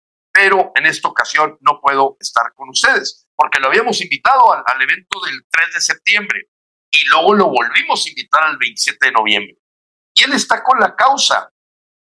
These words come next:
y sabemos que estamos sufriendo por el otro lado con gentes como el Barbitas o este Damián Alcázar, que pues es un cuate totalmente comprado y lambiscón de López,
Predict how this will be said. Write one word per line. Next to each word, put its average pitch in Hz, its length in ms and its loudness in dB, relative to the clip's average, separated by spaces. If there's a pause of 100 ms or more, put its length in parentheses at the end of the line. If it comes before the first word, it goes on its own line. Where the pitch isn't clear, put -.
(140)
y 139 120 -4
sabemos 135 560 0
que - 80 0
estamos 208 340 -2
sufriendo 175 540 -4
por 190 160 0
el 196 80 2
otro 220 260 0
lado 233 400 0 (300)
con 131 160 -18
gentes - 480 -4
como 139 240 -2
el 120 100 -2
Barbitas 120 960 -2 (120)
o 110 200 0
este 123 480 -2 (640)
Damián 139 320 0
Alcázar, 202 640 0 (680)
que - 100 -4
pues - 140 -8
es - 100 -2
un 208 120 0
cuate 226 280 0
totalmente 208 720 -2
comprado 170 600 0
y 202 100 -4
lambiscón - 680 0
de 185 120 0
López, - 720 0